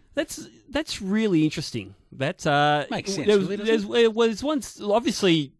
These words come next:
Speaker 1: if they had someone in mind, they don't, that person's not available right now, number one. I think, uh, that would, that would be,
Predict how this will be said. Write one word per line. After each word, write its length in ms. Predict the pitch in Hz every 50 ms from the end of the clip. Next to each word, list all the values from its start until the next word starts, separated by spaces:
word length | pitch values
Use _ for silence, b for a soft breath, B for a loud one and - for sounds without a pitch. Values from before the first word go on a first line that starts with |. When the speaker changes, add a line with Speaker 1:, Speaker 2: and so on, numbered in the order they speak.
| _ _
Speaker 1:
if 140 | - 151 -
they 160 | - 156 151
had 260 | 143 131 165 180 175 156
someone 300 | - - 147 147 143 139
in 120 | 135 127
mind, 580 | 127 135 147 135 113 110 113 139 185 233 226 - _
they 240 | - - 156 151 147
don't, 340 | 147 147 143 135 - - -
that 180 | - 143 -
person's 340 | - 156 151 127 - 131 110
not 100 | 135 127 120
available 380 | 107 123 127 123 123 117 117 117
right 200 | 113 113 110 113
now, 140 | 113 107
number 240 | 95 110 123 120 113
one. 300 | 117 113 107 95 95 104 -
I 60 | -
think, 320 | 113 - 156 156 143 - -
uh, 280 | 131 120 120 120 120 -
that 160 | - 143 127
would, 260 | 139 131 117 110 123 -
that 180 | 139 139 -
would 160 | 143 135 123 113
be, 340 | 123 120 120 117 117 113